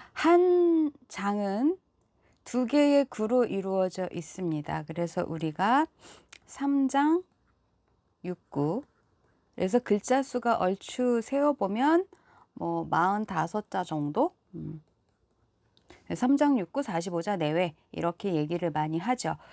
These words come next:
그리고 한 장은, 어, 사음보로 되어 있습니다. 사음보. 음보라는 단위는, 그러니까 우리의, 우리 시의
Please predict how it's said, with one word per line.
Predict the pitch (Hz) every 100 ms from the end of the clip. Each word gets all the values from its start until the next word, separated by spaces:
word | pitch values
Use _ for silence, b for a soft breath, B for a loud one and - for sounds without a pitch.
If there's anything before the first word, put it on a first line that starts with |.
| B
그리고 | - 202 196
한 | 220 254 254
장은, | 190 170 214 285 339 b b b b
어, | - - -
사음보로 | 156 185 196 214 240 208 180 185
되어 | 190 165 160
있습니다. | 147 - 156 151 - 147 _ _ _ _ _ _ - _
사음보. | - - 165 160 151 151 208 294 _ _ _ _ _ _ _ _ _ - B B B
음보라는 | 202 220 240 349 359 349 311 294 285
단위는, | 262 185 165 208 220 185 208 185 147
그러니까 | 156 156
우리의, | 202 226 254 254 233 220
우리 | - 220 269
시의 | 285 - 269 262 247 240 226 208